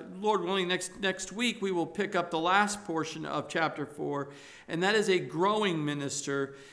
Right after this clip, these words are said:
is one who progresses in the Word of God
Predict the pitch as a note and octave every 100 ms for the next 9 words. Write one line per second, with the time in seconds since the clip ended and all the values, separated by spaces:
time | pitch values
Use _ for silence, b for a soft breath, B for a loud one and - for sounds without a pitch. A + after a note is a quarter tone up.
0 | B - D3+ C#3+ - - D#3+ D#3 F3+ F#3
1 | D#3 D#3+ E3 D#3+ B B - - F#3+ C#3+
2 | D3 F3 A#3+ B3+ - F#3+ C#3+ C3 - -
3 | D3+ D3 C#3 C#3 C3 C3 B2+ A#2+ -